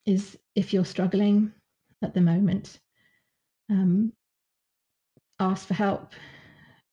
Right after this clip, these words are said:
and keep asking for help. Ask for help and ask for help again,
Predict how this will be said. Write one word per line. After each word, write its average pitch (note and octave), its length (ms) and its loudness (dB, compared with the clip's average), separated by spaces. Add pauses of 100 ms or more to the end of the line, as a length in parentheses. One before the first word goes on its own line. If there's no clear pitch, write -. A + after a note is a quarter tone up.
(120)
and F3+ 300 2
keep - 280 -4
asking F3 360 -2
for E3+ 100 -4
help. - 400 -6 (1000)
Ask F#3 260 0
for F#3 60 0
help F#3+ 340 -2 (240)
and F#3+ 100 2
ask F3+ 260 0
for - 60 -6
help - 500 -6
again, F3+ 480 0